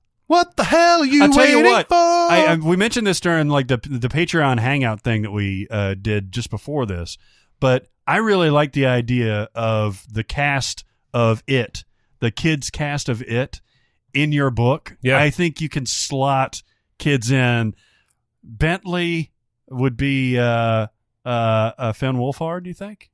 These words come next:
Speaker 3: Yeah, probably. He'd ha-, yeah, although he'd have to. Can Finn Wolfhard not be the jokey
Speaker 2: Oh,
Speaker 3: guy?
Speaker 2: that's true. Yeah, I
Speaker 3: 'Cause
Speaker 2: don't
Speaker 3: he's
Speaker 2: know.
Speaker 3: so funny. I wonder if he can, like, button it up.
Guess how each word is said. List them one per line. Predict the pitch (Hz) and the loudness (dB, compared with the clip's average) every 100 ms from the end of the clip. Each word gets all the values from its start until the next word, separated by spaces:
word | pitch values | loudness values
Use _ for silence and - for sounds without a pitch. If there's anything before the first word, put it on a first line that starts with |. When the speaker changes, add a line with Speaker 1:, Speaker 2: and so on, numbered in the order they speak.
| - | -14
Speaker 3:
Yeah, | 120 117 117 | -12 -10 -12
probably. | - 123 113 107 | -8 -6 -4 -4
He'd | 123 | -4
ha-, | 131 | -2
yeah, | 139 151 143 139 127 | -4 -4 -4 -6 -4
although | 135 139 | -2 0
he'd | 120 131 - | 0 -2 0
have | 139 - | -2 -2
to. | - _ _ _ - | -14 _ _ _ -8
Can | - 135 | -4 -2
Finn | 226 240 | 0 0
Wolfhard | 220 214 208 151 | -2 0 0 0
not | 123 135 139 - | -2 -2 -4 -4
be | 143 | -4
the | 135 | -4
jokey | 135 135 190 180 _ | -4 -6 -6 -16 _
Speaker 2:
Oh, | 120 | -4
Speaker 3:
guy? | 104 | -2
Speaker 2:
that's | 104 104 | -2 -4
true. | - 107 101 95 98 | -6 -6 -4 -4 -6
Yeah, | 104 98 95 - | -6 -6 -8 -4
I | |
Speaker 3:
'Cause | 120 | -2
Speaker 2:
don't | - | 0
Speaker 3:
he's | 190 | 0
Speaker 2:
know. | 196 175 | 2 0
Speaker 3:
so | |
funny. | - 139 156 131 | 0 0 0 0
I | 110 | -2
wonder | 135 143 | -2 -2
if | 120 | -2
he | 127 | -4
can, | - 107 | -4 -4
like, | 104 95 107 | -4 -6 -6
button | 110 107 | -6 -4
it | 104 | -6
up. | 107 - | -6 -10